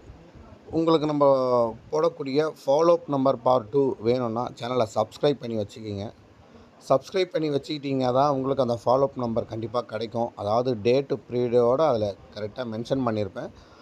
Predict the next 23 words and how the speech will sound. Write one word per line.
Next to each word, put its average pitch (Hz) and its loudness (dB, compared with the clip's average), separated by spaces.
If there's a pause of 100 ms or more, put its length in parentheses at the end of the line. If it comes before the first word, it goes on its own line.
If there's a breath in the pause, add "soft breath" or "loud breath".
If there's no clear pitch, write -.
(240 loud breath)
எந்த 170 2
டேட்லேருந்து 160 2
எந்த 151 2
டேட் 151 0
வரைக்கும் 147 0
ஃபாலோ 135 2
அப் 139 0
பண்ணலாம் 120 0 (880)
அப்படின்றத 113 -4 (440)
தெரிஞ்சுக்கிங்க. 120 -6 (640 loud breath)
பழைய 185 4
நண்பர்கள், 185 2
ரெகுலரா 156 2
பார்க்கக்கூடிய 156 -2
நண்பர்களும் 131 -2 (200)
ஃபாலோ 185 4
பண்ணிட்டு, 175 -2 (400)
ஆஹ், 123 -6
பெல் 156 0
ஐகானோ 151 2
இல்ல 147 2
ஆல் 135 4
பட்டனோ 135 -4